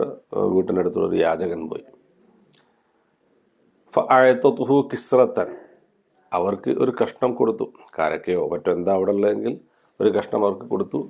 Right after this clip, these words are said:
അവരത് വാങ്ങിപ്പോയി. യാചകന്മാർ, സാധാരണ ഭിക്ഷക്കാർ നമ്മുടെ അടുത്ത് വരുമ്പോൾ, ഏഹ്, ചെയ്യാറുണ്ടല്ലോ,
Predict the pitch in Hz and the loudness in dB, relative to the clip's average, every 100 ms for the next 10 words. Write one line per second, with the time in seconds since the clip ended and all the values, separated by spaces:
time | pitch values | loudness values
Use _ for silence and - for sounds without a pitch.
0 | - 78 82 120 117 127 123 107 - _ | -6 -4 0 2 2 0 -2 -6 -6 _
1 | _ _ _ _ 110 101 98 98 95 95 | _ _ _ _ -2 0 2 0 0 0
2 | 95 101 95 95 95 87 - - 87 95 | 0 0 0 0 -2 -6 -8 -6 -2 -2
3 | 95 98 - _ - _ - - _ _ | 2 0 -2 _ -20 _ -20 -20 _ _
4 | 95 98 101 98 104 101 101 101 - - | -2 2 2 2 2 2 0 -2 -2 -6
5 | - 113 113 123 120 104 87 78 | -2 -2 2 4 4 4 -2 -8